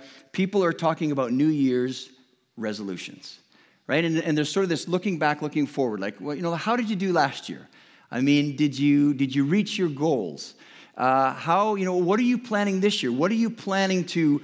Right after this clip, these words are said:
uh, grow in? What are you hoping to change about yourself? What are you hoping to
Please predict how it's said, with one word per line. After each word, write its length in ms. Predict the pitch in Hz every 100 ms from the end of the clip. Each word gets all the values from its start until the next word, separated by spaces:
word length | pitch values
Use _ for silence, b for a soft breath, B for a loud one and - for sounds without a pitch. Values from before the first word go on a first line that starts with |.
| B B B -
uh, 140 | 135
grow 580 | 127 113 131 156 175 160
in? 160 | 120
What 160 | 117 160
are 40 |
you 180 | 196 196
hoping 420 | 143 190 190 180 165
to 120 | 147
change 720 | - - 165 196 196 185 151 -
about 300 | 127 131 107
yourself? 540 | 120 - 110 90 -
What 80 | 151
are 60 |
you 120 | 180 160
hoping 360 | 165 156 151
to 340 | 143 143 123